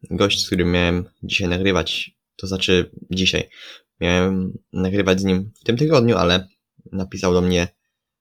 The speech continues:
tak naprawdę wczoraj, że no, nie da rady w tym tygodniu, dlatego też postanowiłem nagrać coś sam, samemu, bo nie ukrywam, z jednej strony brakuje mi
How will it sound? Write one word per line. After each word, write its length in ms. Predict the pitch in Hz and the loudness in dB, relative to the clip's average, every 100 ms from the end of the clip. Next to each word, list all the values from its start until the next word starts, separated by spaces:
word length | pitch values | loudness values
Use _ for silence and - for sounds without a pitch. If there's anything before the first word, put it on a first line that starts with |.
| _ _ | _ _
tak 140 | _ 98 | _ -12
naprawdę 520 | 95 90 87 92 92 | -6 -2 0 2 0
wczoraj, 540 | - - 95 87 85 | -2 0 2 2 0
że 380 | 85 90 85 90 - _ _ _ - | -2 -2 -2 -4 -8 _ _ _ -8
no, 260 | 92 95 | -2 0
nie 200 | 95 110 | 2 2
da 100 | 107 | 4
rady 200 | 110 107 | 2 0
w 40 | 104 | -2
tym 140 | 110 | -4
tygodniu, 420 | 110 110 120 147 151 _ _ - | 0 2 4 4 0 _ _ -6
dlatego 460 | 110 117 113 104 | 2 2 4 2
też 420 | 101 98 - - - | 2 0 0 -4 -4
postanowiłem 680 | 95 98 95 95 95 92 92 _ _ _ _ _ - | -4 0 0 2 2 2 -2 _ _ _ _ _ -2
nagrać 460 | 92 92 92 95 | 0 0 -2 -4
coś 460 | - 92 90 - - _ _ _ | -2 0 0 -6 -10 _ _ _
sam, 340 | - 131 135 - _ | -2 -2 -2 -6 _
samemu, 560 | - 104 113 110 113 _ _ _ _ _ _ _ | -2 2 2 2 -2 _ _ _ _ _ _ _
bo 120 | 95 98 | -2 0
nie 120 | 98 | 0
ukrywam, 500 | 110 98 98 98 95 _ _ _ _ - | 0 0 0 0 -4 _ _ _ _ -6
z 80 | |
jednej 260 | 101 98 101 | -2 0 -2
strony 560 | - 101 98 95 92 95 _ _ _ - | -2 -2 0 2 0 -2 _ _ _ -2
brakuje 400 | 101 123 110 95 | 0 4 4 6
mi 380 | 95 92 87 | 4 2 0